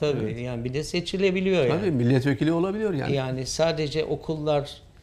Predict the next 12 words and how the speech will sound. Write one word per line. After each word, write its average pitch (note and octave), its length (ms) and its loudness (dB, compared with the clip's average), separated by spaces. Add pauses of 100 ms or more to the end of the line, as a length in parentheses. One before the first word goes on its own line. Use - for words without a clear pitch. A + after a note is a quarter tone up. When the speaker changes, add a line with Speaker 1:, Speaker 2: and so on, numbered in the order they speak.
(220)
Speaker 1:
e, C#3 200 -2
bu D3+ 140 -2
iş C#3 220 -4
için C3+ 200 -6
yeterli B2 680 -4
değil. D#3 240 -4
Bunu B2 100 -6
Speaker 2:
Değil. A#2+ 120 0
Speaker 1:
her B2+ 240 -2
zaman A#2 320 -6
söylüyorum. C#3+ 640 -4 (540)
Okul, C#3 440 -2